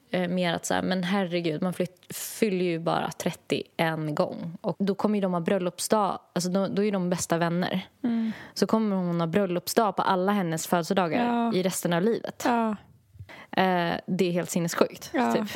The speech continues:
Speaker 1: Det är helt sinnessjukt att hon bara ju-, bjuder in henne utan att fråga om det är okej ens.
Speaker 2: Ja. Alltså, jag hade ju aldrig lagt ett bröllop på din födelsedag.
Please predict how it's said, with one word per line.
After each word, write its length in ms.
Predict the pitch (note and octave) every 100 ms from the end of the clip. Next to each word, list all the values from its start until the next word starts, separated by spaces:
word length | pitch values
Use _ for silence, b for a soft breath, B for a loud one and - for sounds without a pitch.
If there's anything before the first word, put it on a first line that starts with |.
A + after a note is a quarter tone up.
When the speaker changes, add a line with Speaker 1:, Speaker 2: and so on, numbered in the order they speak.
| - -
Speaker 1:
Det 140 | G3+
är 40 |
helt 160 | G3+ G3+
sinnessjukt 500 | - F#3+ F3+ G#3 F#3
att 80 | F3+
hon 180 | F3 D#3+
bara 180 | D#3
ju-, 340 | D#3 F3 - F3
bjuder 320 | E3+ F3+ F3
in 200 | A3+ G#3+
henne 220 | F#3 E3
utan 300 | F3 F3 F#3
att 60 | E3+
fråga 220 | F3+ E3
om 120 | E3+
det 60 | E3
är 60 | D#3+
okej 300 | - G3+ G#2+
ens. 360 | - F3+ - - B B B
Speaker 2:
Ja. 320 | A#3+ A3 G#3 G3+ B B B B -
Alltså, 200 | A#3 A#3
jag 220 | G#3+ A3+
hade 200 | A#3 A3
ju 60 | G#3+
aldrig 320 | G#3+ G3+ G3+
lagt 180 | F#3 -
ett 120 | -
bröllop 340 | F#3+ F3+ F3+
på 80 | -
din 220 | F3+ F3+
födelsedag. 520 | - F3+ F#3 F3 F3+